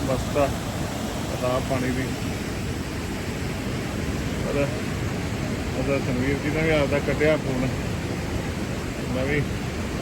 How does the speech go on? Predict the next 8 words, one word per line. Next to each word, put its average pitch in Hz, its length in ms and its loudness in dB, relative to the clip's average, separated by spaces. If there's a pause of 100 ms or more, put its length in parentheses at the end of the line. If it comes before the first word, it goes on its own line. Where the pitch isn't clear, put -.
(840)
ਪਿੱਛੇ 131 320 4
ਨਾ 143 80 6
ਰਵਾਂ, 139 280 6 (1200)
ਮੈਂ 131 120 4
ਵੀ 147 160 4
ਬਣਾ 131 260 6
ਦੇਵਾਂ। 143 200 6 (4000)
ਔਰ 147 220 6